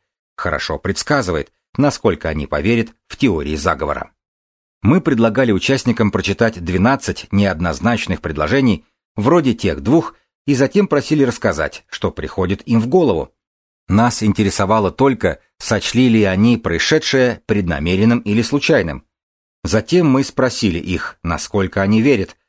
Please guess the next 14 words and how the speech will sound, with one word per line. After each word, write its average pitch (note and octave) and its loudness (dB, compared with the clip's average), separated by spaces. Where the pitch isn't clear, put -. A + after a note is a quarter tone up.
что - -2
миром A2 4
управляет G2 0
тайная D#2+ -2
группа F2+ -2
заговорщиков. E2 -4
Когда G#2 0
мы A#2 4
посчитали A#2+ 0
число A2+ 0
ситуаций, F#2 -2
интерпретированных G2+ 0
как - -2
умышленные, F#2+ 0